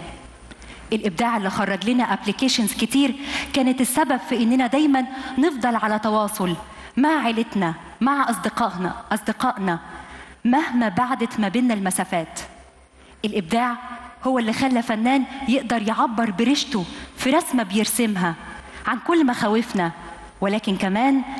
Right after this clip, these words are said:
عن أملنا. الإبداع برضو هو اللي رجع لمة العيلة المصرية تاني، لمة العيلة في جميع أنحاء العالم، وهم مبسوطين بمتابعتهم لمعارض والحفلات حتى لو كانت افتراضية.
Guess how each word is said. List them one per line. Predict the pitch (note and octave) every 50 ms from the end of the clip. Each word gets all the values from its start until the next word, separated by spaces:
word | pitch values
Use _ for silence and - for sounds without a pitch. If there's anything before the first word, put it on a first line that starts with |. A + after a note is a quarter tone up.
| - -
عن | - F#3 A#3+ A#3 A#3+
أملنا. | - - G#3+ G3+ G#3 A#3+ C4+ C4+ A#3 G3+ F#3 E3+ D#3+ - - - - - - - - - - - - - - - - - - _ - - - - - - - - A3+
الإبداع | A3+ A3+ G#3 D#3+ A#3 A#3+ A#3
برضو | A#3 G#3 B3+ C#4+ A#3 F#3+ A3+ G#3 F3+ - - - - -
هو | B3 D4 D#4 C#4+ C4+
اللي | B3 A3 A3 G#3+
رجع | A#3 C#4 B3+ G#3 A#3 A3 G3+ G#3
لمة | G3+ B3 D4 C#4+ C4 B3 A#3 A#3+
العيلة | A3+ G3+ F#3+ B3+ C4+ B3+
المصرية | A#3 G3+ G3+ G3+ F#3+ - A#3+ A3+ A3 G3+ F#3+
تاني، | F#3 - G3+ G3 F#3 F3+ F3 E3 - - - - - - - - - -
لمة | B3+ C#4+ D#4 D#4 D#4+ D#4+
العيلة | D4 B3+ B3+ D4+ E4 D#4 C#4
في | -
جميع | G3 B3 A#3+ C#4 F4 E4+ C4+ A3+ A3+
أنحاء | A3+ A3+ - C#4 B3+ -
العالم، | G#3+ G#3 G3 G#3 G3+ F#3+ F3 F3 E3+ E3+ E3+ - - - - - - - - - - -
وهم | G#3 G#3+ G3+ B3 B3 A3+ G#3
مبسوطين | G3+ - - - G3+ - - A#3+ C4+ C#4+ C#4
بمتابعتهم | B3 G#3+ G3+ G3+ F#3+ A3+ A3 F#3+ F3+ G#3+ C4+ C4+ - B3+ C4 B3+ B3+ - - - - -
لمعارض | A3+ A#3+ A#3+ A#3+ A3+ A#3+ C#4 D4+ D#4 C#4+ A#3+ G#3
والحفلات | G#3+ A3+ A3 A#3 B3 A#3 - A#3 A3 A#3+ C#4 D#4+ - - - - - - - - -
حتى | - D#4+ E4 E4 - C#4+
لو | A3 G3 G3
كانت | G3 - C#4 C4+ A#3+ A3 -
افتراضية. | G3+ - - G#3 F#3+ F#3 F3 F#3 F3 E3+ E3+ D#3+